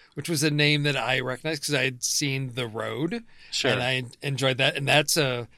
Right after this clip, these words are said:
Speaker 1: a really heavy and intense film. And so I thought, "This looks really promising." And then the movie kept going, and it kept going,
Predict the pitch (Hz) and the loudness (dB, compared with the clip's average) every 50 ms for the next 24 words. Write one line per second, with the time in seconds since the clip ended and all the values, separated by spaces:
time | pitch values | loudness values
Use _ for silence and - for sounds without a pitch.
0 | _ _ _ - - 135 123 120 131 139 143 143 151 143 131 107 - - - 139 | _ _ _ -12 -10 -8 -6 -4 -2 0 2 2 2 2 2 0 -4 -2 0 0
1 | 139 135 135 147 143 139 139 139 135 135 131 - 117 127 123 120 117 117 - - | 2 4 4 6 6 6 4 4 2 0 -2 -4 -6 -6 -4 -6 -6 -8 -8 -6
2 | - 135 135 139 - - - - 143 127 135 156 175 180 143 - - 139 123 - | -4 -4 -2 -2 -2 -2 -2 -2 -2 -2 -2 -4 -4 -6 -8 -8 -6 -8 -6 -6
3 | - 135 110 117 - - _ _ - - - - 151 127 127 127 123 123 120 - | -6 -6 -6 -6 -8 -12 _ _ -20 -20 -20 -20 -20 -20 -20 -20 -18 -20 -20 -20
4 | 120 117 117 117 113 - - 170 147 131 110 120 120 - - - 117 110 127 139 | -18 -14 -8 -4 -2 -2 -2 -4 -6 -6 -6 -4 -4 -4 -6 -8 -6 -6 -6 -6
5 | 135 - 170 208 226 233 170 - - - 85 - - - - - - - - - | -4 -6 -6 -6 -6 -6 -6 -6 -6 -6 -8 -12 -18 -20 -20 -20 -20 -20 -20 -20
6 | - - - - - 117 113 117 117 117 120 120 127 143 - _ _ _ _ _ | -20 -14 -10 -8 -8 -6 -6 -8 -8 -8 -10 -12 -14 -16 -18 _ _ _ _ _
7 | _ _ _ _ - - - - - - - - - - - - - - 120 113 | _ _ _ _ -20 -20 -20 -20 -20 -20 -20 -20 -20 -20 -20 -20 -16 -14 -12 -8
8 | 113 120 113 127 127 - 151 139 - - 127 127 127 127 135 147 165 190 208 220 | -8 -4 -4 -4 0 2 2 0 2 0 -2 0 0 2 0 0 0 -2 -6 -10
9 | 202 - - - - - - - - - - - - 107 110 131 - - 151 127 | -14 -16 -20 -20 -20 -20 -20 -20 -18 -16 -14 -14 -12 -6 -6 -4 0 2 2 2
10 | - - 147 135 131 131 131 143 156 175 208 202 | 2 4 4 4 6 6 6 6 4 4 2 -2